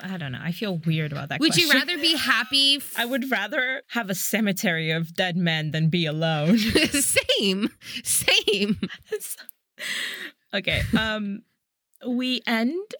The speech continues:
Speaker 1: on Halloween night.
Speaker 2: We end on Halloween night where all of the Owens women
Speaker 1: Mm-hmm.
Speaker 2: are doing what they do on Halloween, which is they dress all in black dresses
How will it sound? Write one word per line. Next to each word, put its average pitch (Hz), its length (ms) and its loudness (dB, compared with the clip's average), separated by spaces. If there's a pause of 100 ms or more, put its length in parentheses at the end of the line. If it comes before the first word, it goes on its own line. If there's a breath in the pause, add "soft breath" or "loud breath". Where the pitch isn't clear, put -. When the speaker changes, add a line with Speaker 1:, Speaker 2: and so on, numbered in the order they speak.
(160)
Speaker 1:
on 214 180 2
Halloween 202 680 0
night. - 640 -6 (180)
Speaker 2:
We 240 160 -2
end 254 200 2
on 330 100 2
Halloween 220 600 -2
night 185 420 0
where 185 640 0 (160)
all 226 200 0
of 254 100 -2
the 226 160 -2
Owens 196 380 -2
women 175 720 -4
Speaker 1:
Mm-hmm. 226 320 -2 (280)
Speaker 2:
are 196 200 6
doing 196 720 2 (100)
what 196 280 0
they 208 160 2
do 208 180 0
on 208 140 2
Halloween, 208 640 -4 (340 soft breath)
which 202 220 2
is 202 320 0
they 196 320 -2
dress 185 340 0 (100)
all 180 220 0
in 220 140 2
black 214 320 0
dresses 190 680 -2